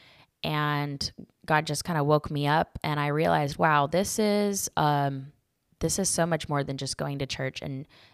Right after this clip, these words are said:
and saying your prayers. A lot of Christians in, in this country, I would say, because it's different in other countries. It's different, you know, they are so hungry for the word. Um,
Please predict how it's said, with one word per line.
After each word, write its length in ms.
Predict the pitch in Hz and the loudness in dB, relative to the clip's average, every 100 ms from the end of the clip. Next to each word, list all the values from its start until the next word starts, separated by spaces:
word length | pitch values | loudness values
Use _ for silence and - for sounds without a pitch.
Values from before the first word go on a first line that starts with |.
| - | -10
and 120 | 143 | -4
saying 220 | 135 131 | -2 -2
your 100 | 131 | -4
prayers. 480 | - 139 76 - - _ _ _ - - - - 190 | -4 -4 -4 -8 -10 _ _ _ -20 -20 -20 -8 -4
A 60 | |
lot 220 | 175 175 | 2 2
of 140 | 185 - | 2 -2
Christians 720 | - 151 - 147 147 - - - | -6 -6 -6 -6 -6 -8 -6 4
in, 260 | 175 165 - | 4 4 -2
in 220 | 170 156 | -2 2
this 260 | 202 247 - | 4 4 2
country, 460 | 147 127 139 135 - | -6 -8 -10 -8 -4
I 100 | 135 | -2
would 140 | 131 - | -2 -4
say, 140 | - | -4
because 280 | 170 165 156 | -2 -2 -2
it's 180 | 151 - | -4 2
different 320 | 180 - - | 2 2 -2
in 80 | 143 | -2
other 180 | 139 | -2
countries. 580 | 135 135 127 - - - - _ _ - | -2 -4 -4 -8 -8 -10 -12 _ _ -8
It's 200 | 156 - | -8 0
different, 360 | 160 - - | 0 0 -6
you 80 | 151 | -4
know, 180 | 151 151 | -2 0
they 180 | 156 156 | 2 2
are 80 | 151 | 2
so 240 | - 160 | 2 2
hungry 400 | 160 151 151 151 | 2 -4 -4 -6
for 160 | - 143 | -4 -2
the 100 | 135 | 0
word. 380 | 143 139 156 - - - - - - - - | 0 0 -2 -8 -20 -20 -20 -20 -20 -20 2
Um, 540 | 156 147 147 147 156 | 4 4 2 -4 -10